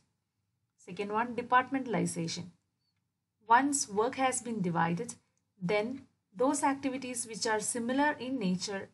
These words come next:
are grouped together. This leads to specialization. This grouping process is called departmentalization. I repeat,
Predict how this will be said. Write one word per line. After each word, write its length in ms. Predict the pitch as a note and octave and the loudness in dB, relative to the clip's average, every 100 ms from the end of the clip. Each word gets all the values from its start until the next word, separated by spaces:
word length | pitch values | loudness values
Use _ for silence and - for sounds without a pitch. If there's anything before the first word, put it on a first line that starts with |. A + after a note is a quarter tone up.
| _ | _
are 180 | F#3+ F#3+ | 0 0
grouped 600 | F#3+ F3 A3 C#4 C#4 - - _ | 0 -2 0 0 0 -6 -20 _
together. 440 | - F3+ G3 E3 - _ _ _ _ _ _ _ _ _ | -6 -2 0 0 -6 _ _ _ _ _ _ _ _ _
This 220 | - C#4+ B3+ | 0 0 0
leads 380 | G3+ G3+ F3+ | -2 -2 -2
to 100 | - | -2
specialization. 840 | D4+ - C#4 C4 F#3 E3+ D3 C3+ - _ _ _ _ _ _ | -2 -2 2 4 2 2 -2 -6 -10 _ _ _ _ _ _
This 200 | A3 B3+ | -4 -4
grouping 420 | A3+ C4+ C#4 E4 | 0 2 2 -2
process 360 | D4 D4 C#4 C#4 | 4 4 4 2
is 160 | C#4+ - | -4 -2
called 360 | F#3+ F#3+ C4+ - - _ - | 2 2 2 -4 -16 _ -6
departmentalization. 1080 | G#3+ - A3+ A3+ G#3 F#3 E3 E3+ E3+ D#3+ - - _ _ _ _ _ _ _ _ _ _ _ _ | -2 4 4 4 -2 0 0 -2 -4 -8 -10 -16 _ _ _ _ _ _ _ _ _ _ _ _
I 120 | G3 F#3+ | -4 -4
repeat, 420 | G3 C4 D4 | -2 -2 -4